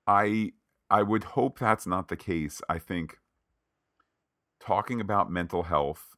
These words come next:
um, <laughs> is something Gene Roddenberry wanted to do in nineteen eighty-six, and they, they stuck with, with Counselor Troi. Then by and large, it fell away. Yes, you brought it back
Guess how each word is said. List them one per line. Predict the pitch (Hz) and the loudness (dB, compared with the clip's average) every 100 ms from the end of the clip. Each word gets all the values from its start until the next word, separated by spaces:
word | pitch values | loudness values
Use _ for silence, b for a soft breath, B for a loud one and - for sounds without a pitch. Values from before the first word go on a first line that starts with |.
| - | -6
um, | 82 78 73 73 71 - _ _ _ _ | -2 0 -2 -4 -10 -14 _ _ _ _
<laughs> | - 95 113 | -10 -8 -8
is | - - | -10 -4
something | 104 120 113 | -4 -2 -4
Gene | 82 113 | -2 -2
Roddenberry | 110 98 117 127 123 | 6 6 6 4 2
wanted | 104 110 110 | 2 -2 -4
to | - | -4
do | 113 120 90 | -2 0 -2
in | |
nineteen | 87 98 98 95 | -4 -4 -4 -4
eighty-six, | 98 85 - 82 73 - - - | -4 -4 -4 -4 -6 -14 -16 -6
and | 82 78 73 | -6 -6 -8
they, | 82 82 - | -8 -8 -6
they | 82 80 80 _ _ | -6 -6 -8 _ _
stuck | - - 113 95 | -6 -4 -4 -4
with, | 101 | -6
with | 85 - | -6 -4
Counselor | 92 87 80 78 | -4 -4 -6 -10
Troi. | - 110 82 76 - b b b | -4 -2 -2 -4 -10 b b b
Then | 92 92 85 - | -4 -4 -6 4
by | 90 101 | 4 6
and | 90 | 4
large, | 85 87 80 | 2 2 0
it | 80 | -8
fell | - 87 71 | 0 0 2
away. | 82 95 73 60 57 b b b | 0 -2 -2 -6 -10 b b b
Yes, | 76 90 - | -4 -4 -6
you | 76 | -4
brought | 85 | -4
it | 85 | -2
back | 80 82 | -4 -4